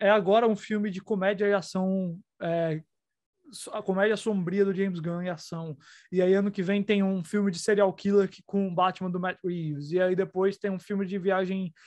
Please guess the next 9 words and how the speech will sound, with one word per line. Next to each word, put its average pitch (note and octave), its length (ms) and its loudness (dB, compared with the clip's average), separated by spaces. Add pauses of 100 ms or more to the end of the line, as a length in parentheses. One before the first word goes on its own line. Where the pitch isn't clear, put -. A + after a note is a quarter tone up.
(260)
no F#3+ 160 0
tempo G3 360 0
do F#3+ 100 4
Flash, F#3 720 0
que F3+ 220 -6 (160)
vai E3+ 140 -4
ter F3 120 -6
toda G3+ 440 2 (380)
a, D#3+ 680 -2